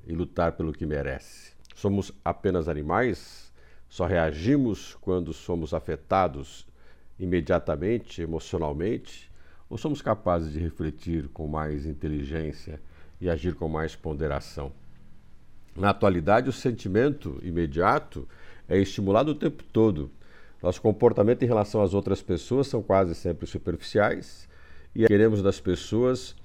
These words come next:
o que dá prazer hoje, o que resolve o problema agora, naquilo que estamos observando, mas não chegamos à essência das coisas para entender melhor e perceber o que realmente queremos e precisamos.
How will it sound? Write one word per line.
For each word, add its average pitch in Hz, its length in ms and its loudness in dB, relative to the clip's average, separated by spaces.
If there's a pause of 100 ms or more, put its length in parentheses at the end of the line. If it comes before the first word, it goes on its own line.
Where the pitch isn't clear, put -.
(540)
o 90 100 -8
que - 140 -2
dá 98 240 8
prazer 95 640 4
hoje, 92 460 4 (480)
o 85 80 -10
que - 120 0
resolve 95 480 4
o 90 60 2
problema 90 520 2
agora, 82 600 4 (260)
naquilo 92 360 0
que - 100 -6
estamos 92 420 2
observando, 85 840 0 (440)
mas 92 260 2
não 98 160 2
chegamos 92 500 0
à 92 120 4
essência 95 600 -2
das 78 220 -6
coisas 82 420 -4
para 82 200 -2
entender 80 380 -2
melhor 78 360 -2
e 82 60 -2
perceber 80 460 -6
o 80 60 -6
que - 120 -12
realmente 78 460 -6
queremos 78 460 -4
e 69 40 -14
precisamos. 78 840 -10